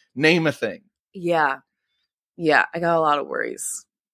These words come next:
Speaker 2: Well, break
Speaker 1: Okay.
Speaker 2: what kinda helps with the worrying because it's like, "Okay, this bad thing happened and now it's just happened."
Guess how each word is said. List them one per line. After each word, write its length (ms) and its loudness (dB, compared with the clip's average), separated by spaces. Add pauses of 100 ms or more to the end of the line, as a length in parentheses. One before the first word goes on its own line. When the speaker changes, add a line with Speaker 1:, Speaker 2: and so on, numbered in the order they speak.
(2000)
Speaker 2:
Well, 120 6
break 220 4
Speaker 1:
Okay. 340 6
Speaker 2:
what 160 0
kinda 220 4
helps 440 2 (680)
with 260 4 (340)
the 320 4
worrying 600 0
because 320 -8
it's 160 -12
like, 320 0
"Okay, 240 2
this 140 -4
bad 300 4
thing 180 2
happened 460 -2 (100)
and 120 -2
now 340 2 (140)
it's 160 -2
just 200 -6
happened." 500 0